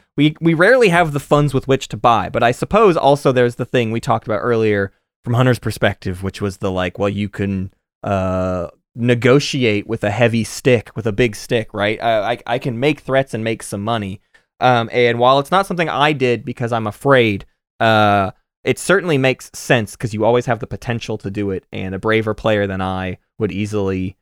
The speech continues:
I think, make those threats and either cash in on them or get the money, uh, paid. But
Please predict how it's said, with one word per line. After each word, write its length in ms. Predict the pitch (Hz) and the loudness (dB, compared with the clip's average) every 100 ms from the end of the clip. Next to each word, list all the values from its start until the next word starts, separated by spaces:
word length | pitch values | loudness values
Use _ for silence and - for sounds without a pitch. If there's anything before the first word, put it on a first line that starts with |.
| _ _ - | _ _ -12
I 80 | |
think, 180 | 107 101 | -8 -6
make 280 | 101 98 - | -4 -4 -4
those 240 | 98 95 | -4 -6
threats 440 | - 98 95 - - | -6 -2 -2 -4 -10
and 320 | - 98 90 - | -8 -6 -8 -2
either 280 | 98 101 98 | 0 0 -2
cash 400 | - 95 98 - | -4 -6 -6 -6
in 120 | 98 | -6
on 120 | 95 | -6
them 160 | 101 101 | -6 -8
or 140 | 90 | -8
get 180 | 98 98 | -8 -8
the 60 | 92 | -6
money, 380 | 92 90 90 - _ - | -6 -6 -8 -12 _ -8
uh, 220 | 104 98 | -6 -6
paid. 420 | - 120 104 95 | -4 0 0 0
But 240 | - 107 | 2 2